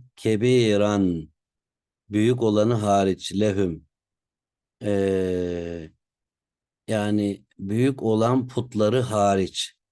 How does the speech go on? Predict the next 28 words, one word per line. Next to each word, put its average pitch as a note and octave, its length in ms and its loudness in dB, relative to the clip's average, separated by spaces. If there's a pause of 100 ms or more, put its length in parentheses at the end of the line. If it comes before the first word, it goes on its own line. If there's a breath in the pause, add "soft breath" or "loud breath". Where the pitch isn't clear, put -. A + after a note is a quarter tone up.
(140)
Bakın G2 240 -6
onlara G#2+ 460 0
ait G#2 300 0
put, - 280 -12 (160)
kebiran G#2 600 0
lehüm, B2+ 220 0
onlara A2+ 360 2
ait B2 260 0
büyük A2 260 0
olan G2+ 220 2
hariç. F#2+ 500 -4 (720)
Yani A2 200 0
onların A#2 460 0
büyük A#2+ 260 -2
putu G#2 260 -8
hariç. G2 520 -2 (840)
İlla C3+ 380 2
istisna B2 640 0
edatı G#2 420 -2
kebiran A2 540 0
müstesna G#2 720 -2
feta A2+ 320 -2
ile G#2+ 160 2
mansup, F#2+ 580 -2
lehüm A#2 400 2
onun A2 200 2
sıfatı G2+ 440 -4
arkadaşlar. - 720 -12